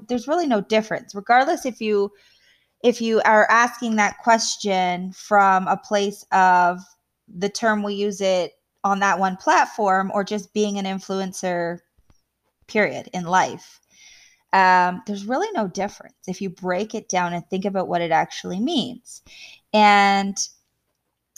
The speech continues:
influencing people and consciously designing your life also are very connected. So my initial thought was that these might be two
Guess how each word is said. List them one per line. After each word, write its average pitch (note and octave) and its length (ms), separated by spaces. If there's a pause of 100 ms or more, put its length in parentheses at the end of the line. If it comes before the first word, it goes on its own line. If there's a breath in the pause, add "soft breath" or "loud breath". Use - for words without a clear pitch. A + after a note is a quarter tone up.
(120)
influencing B3 920
people F#3 1040
and G3 220
consciously A#3 760
designing G#3 880
your G#3 420
life F#3 840 (120)
also B3+ 720
are G#3 80
very F#3+ 340
connected. A#3 720
So G3 400 (380 loud breath)
my A3 160
initial A#3 400
thought G3+ 360
was F#3 300
that F#3+ 220
these F#3 240
might F3 340
be F3+ 200
two F#3 760